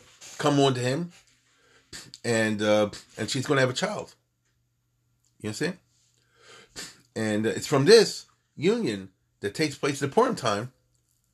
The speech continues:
when she slept with the king, and that's where the baby is. Okay, fine. So, if you follow what I just said, it means that by the time the Purim story is over,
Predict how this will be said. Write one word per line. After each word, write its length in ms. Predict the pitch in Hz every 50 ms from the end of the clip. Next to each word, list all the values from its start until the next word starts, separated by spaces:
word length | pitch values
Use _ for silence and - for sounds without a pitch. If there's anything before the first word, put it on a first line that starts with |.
| _ _ _ _
when 100 | - 117
she 120 | - 131 123
slept 240 | - 170 165 147 147
with 80 | 131
the 80 | 123 131
king, 340 | - 220 220 190 151 135 -
and 80 | - 120
that's 200 | 120 123 - -
where 100 | 139 135
the 40 | 139
baby 260 | 190 220 202 160 107
is. 240 | 80 - - - _ _ _ _ _ _ _ _ _ _ _ _ _ _ _ -
Okay, 280 | 156 175 170 - - 160
fine. 340 | - 190 185 151 101 - - _ _ _ _ _ _ _ _ _ _ _ _ _ _ _
So, 380 | _ - - 156 139 131 123 - - - - -
if 120 | - 127 123
you 100 | 131 131
follow 280 | - 190 214 220 208
what 120 | 175 156 143
I 60 | 139
just 260 | 131 156 160 139 -
said, 360 | - 202 185 151 139 135 131 - - _ _ _ _ _ _ _ _ _ -
it 160 | 120 123 113
means 460 | 156 190 190 160 143 143 139 - - _ _ _ _ _ _ _ -
that 80 | 120 110
by 160 | 123 127 123
the 80 | 120
time 540 | 123 - 185 202 196 190 185 170 156 139 - _ _ _ _ _ _ _ -
the 80 | 110
Purim 340 | - - - 196 190 170 135
story 300 | 135 - 170 156 151 156
is 100 | 151 180
over, 380 | 208 208 185 151 147 147 151